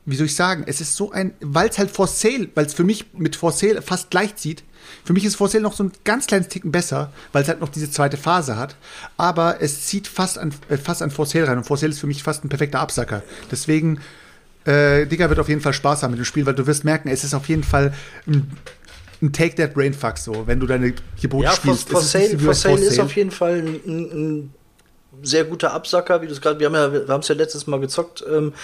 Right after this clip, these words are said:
Speaker 2: beim Digger hat mir auch, ähm, Bock gemacht, aber jetzt kein Ding, wo ich jetzt direkt gedacht hab, hm, braucht man. Ähm, jetzt hast du gerade gesagt, na, High Society setzt da irgendwie noch so ein bisschen einen drauf. Da bin ich erst hellhörig geworden.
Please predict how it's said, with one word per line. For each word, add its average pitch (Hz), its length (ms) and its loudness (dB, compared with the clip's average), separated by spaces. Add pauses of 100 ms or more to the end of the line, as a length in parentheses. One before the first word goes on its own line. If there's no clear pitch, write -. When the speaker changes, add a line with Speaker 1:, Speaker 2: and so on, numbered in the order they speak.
(280)
Speaker 2:
beim 135 200 2
Digger 156 280 2
hat 151 180 -6
mir 139 160 2
auch, 147 380 0 (160)
ähm, 143 920 -8 (300)
Bock 156 160 -6
gemacht, 156 340 -2
aber 139 140 -2
jetzt 151 220 0
kein 165 280 0
Ding, 175 300 2
wo 160 100 2
ich 170 140 -2
jetzt 170 200 -2
direkt 147 240 2
gedacht 139 340 0
hab, 135 180 -4 (440)
hm, 175 320 -4
braucht 170 460 0
man. 165 380 0 (180)
Ähm, 151 640 0 (100)
jetzt 139 160 -2
hast 160 160 0
du 147 60 0
gerade 151 220 2
gesagt, 151 360 0
na, 156 340 -8
High 151 140 2
Society 165 540 0
setzt 170 300 0
da 143 100 2
irgendwie 160 240 -4
noch 151 140 0
so 151 120 -2
ein 135 100 0
bisschen 190 440 -2 (240)
einen 151 220 2
drauf. 151 260 2
Da 175 100 2
bin 185 120 0
ich - 80 -4
erst 165 240 2
hellhörig 160 500 4
geworden. 151 380 2